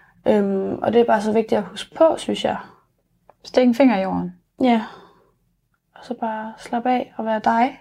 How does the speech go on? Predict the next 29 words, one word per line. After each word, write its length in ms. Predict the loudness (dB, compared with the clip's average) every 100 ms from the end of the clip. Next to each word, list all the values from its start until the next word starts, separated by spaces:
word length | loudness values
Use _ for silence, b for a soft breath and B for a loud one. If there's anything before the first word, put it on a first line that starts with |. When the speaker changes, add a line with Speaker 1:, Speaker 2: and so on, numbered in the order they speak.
| _ -6
Speaker 2:
Tag 160 | -2
en 80 | 0
øl, 160 | 2 4
Speaker 1:
Også 400 | 4 2 -4 -2
Speaker 2:
hvis 140 | 2
du 80 | 2
drikker. 360 | 2 -2 -4 -12 _ _ _
Speaker 1:
Ja. 220 | 2 2 0 -16 _ _ _ _ b b b _ 2
Også, 220 | 2 2 0
eller 260 | 2 4 2
tag 200 | 4 4
en 120 | 2
sodavand, 520 | 2 0 0 -2 -6 -4
eller 160 | -4 -4
en 120 | -2
vand, 240 | 2 2 2 0
Speaker 2:
Ja. 60 | 0
Speaker 1:
eller 400 | 0 -2 -8 -16 _ _ _ _ _ _ _ _ _ _ -4
Speaker 2:
Cola. 280 | 0 2 0 -4
Speaker 1:
eller 320 | -6 -4 -4 -4
en 120 | -6
arnbitter, 600 | -6 -4 -4 0 2 2 0 -2
hvis 160 | -8 -2
det 160 | -2
er 40 | 2
det, 260 | 2 2 -2 B -4
du 100 | 0
er 40 | 0
til. 400 | 2 2 2